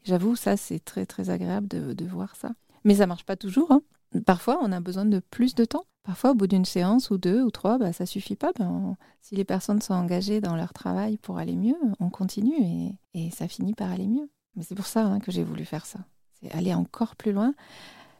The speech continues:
pour que, définitivement, on se connaisse mieux soi et donc on soit mieux avec les autres. C'est vraiment, je m'attache beaucoup à ça, hein, pendant les séances. C'est, c'est ma priorité. Je dis souvent, « Quel est votre trésor qui brille à l'intérieur ? » Et, euh,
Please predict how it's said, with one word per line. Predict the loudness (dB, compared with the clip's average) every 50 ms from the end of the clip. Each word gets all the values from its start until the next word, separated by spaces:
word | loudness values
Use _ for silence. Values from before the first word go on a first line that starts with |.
| _ -4
pour | 0 0 0 0
que, | 4 8 8 8 8 6 2 0 -4
définitivement, | 2 6 8 8 8 8 8 8 10 10 8 6 2 0 2 2 4 4 4 4 2 0 -2 -2
on | -2 0
se | 0 0
connaisse | 0 0 2 2 2 2 4 6
mieux | 6 6 6
soi | 4 2 -2 -2 -2 -2 -2 -4 _ _ _ -8
et | -2 2 4
donc | 4 4 4 2
on |
soit | 0 0 2 4
mieux | 6 6 6
avec | 6 4 2 0
les | -2 -4 -4 -6
autres. | -8 -10 -12 -16 _ _ _ _ _
C'est | -8 -2 4
vraiment, | 6 8 8 8 6 4
je | 2 2
m'attache | 2 2 2 2 2 2
beaucoup | 2 0 0 0 0
à | 0
ça, | 0 0 0 0
hein, | 2 0 0 -2 -2
pendant | -2 -2 -2
les | -2
séances. | -4 -6 -8 -10 -10 -10
C'est, | -12 -12 -14 -12
c'est | -10 -10 -8 -8 -8 -6 -6 -8 -8 -10 _ _ 0
ma | 2 2 2
priorité. | 2 0 -6 -8 -6 -6 -8 -8 -10 -12 -14 _ _ _ _ _ _ _ _
Je | -8 -6
dis | -6 -6 -4
souvent, « | -2 0 2 2 2
Quel | 4 4 6 6
est | 6 4
votre | 2 0 -2 -4 -6
trésor | -4 -2 -2 0 0 -2
qui | -4 -6 -8 -2
brille | 0 2 6 6 6 6
à | 6 4
l'intérieur ? » | 2 0 0 0 0 0 -2 -2 -4 -10 -18 _ _ _ -2 0
Et, | 2 4 4 4
euh, | 2